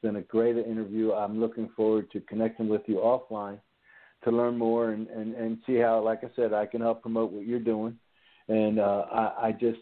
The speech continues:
uh, wanna say thank you from the bottom of my heart. I really appreciate you blessing us today with,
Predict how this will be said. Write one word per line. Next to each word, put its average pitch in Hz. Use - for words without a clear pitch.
uh, 107
wanna 110
say 104
thank 117
you 95
from 95
the 95
bottom 98
of 98
my 98
heart. 92
I 90
really 95
appreciate 95
you 92
blessing 101
us 92
today 87
with, 87